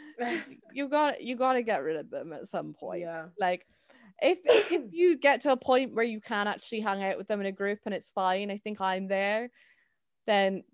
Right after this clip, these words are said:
Speaker 2: grand, leave it. Like, that's where I'm at, so actually it's fine. But if you're, if it's just consistently, every time you hang out, it's so negative, can't
Speaker 1: Mm-hmm.
Speaker 2: stand to be around them, every time you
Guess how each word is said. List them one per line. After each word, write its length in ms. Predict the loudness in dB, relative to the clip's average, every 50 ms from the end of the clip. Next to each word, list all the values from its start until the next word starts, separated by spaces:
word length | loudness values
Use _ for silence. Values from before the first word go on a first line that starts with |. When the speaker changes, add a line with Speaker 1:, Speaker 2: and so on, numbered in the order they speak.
| -8 -2
Speaker 2:
grand, 420 | 0 2 2 2 2 0 0 -2
leave 220 | -4 -4 -4 -2
it. 220 | 0 0 0 0 -2 -4
Like, 200 | -4 -4 -2 0
that's 260 | 0 0 0 -2 0
where 120 | 0 2 2
I'm 240 | 4 2 2 0
at, 200 | 0 -2 -2 -2
so 80 | 0 0
actually 360 | 2 2 0 -2 -4 -6 -6
it's 120 | -6 -6 -2
fine. 420 | 0 2 2 2 2 0 0 0
But 260 | 2 0 0 0 -4 -18 _ _ _ _ _ _ 0
if 180 | 2 2 2
you're, 240 | 2 2 2 2 2 2 2
if 160 | 2 2 4
it's 200 | 2 0 0 0
just 220 | -2 -2 -2 -2 -2
consistently, 720 | 0 0 0 2 2 0 0 0 -4 -8 -6 -2 -2 0 0
every 220 | 0 0 0 -2
time 240 | -2 0 0 0 0
you 100 | 0 2
hang 280 | 4 4 4 4 4 4
out, 180 | 4 4 4
it's 180 | 2 -2 -6 -4
so 220 | -2 0 2 4
negative, 800 | 4 4 4 2 2 -2 -6 -2 2 2 4 4 4 2 0 -4 _ -20 -20 _ _ _ _ _ _ _ _
can't 160 | -4 -4 -4
Speaker 1:
Mm-hmm. 60 | -4 -2
Speaker 2:
stand 300 | 0 2 2 2 2 0
to 60 | -2 -2
be 180 | 0 2 2
around 400 | 4 6 6 6 4 4 2 2
them, 420 | 4 4 4 4 2 0 -2 -6 -6 _ 2
every 220 | 2 2 2 0
time 280 | -2 0 0 0 0 0
you 340 | 0 -2 -2 -4 -4 -6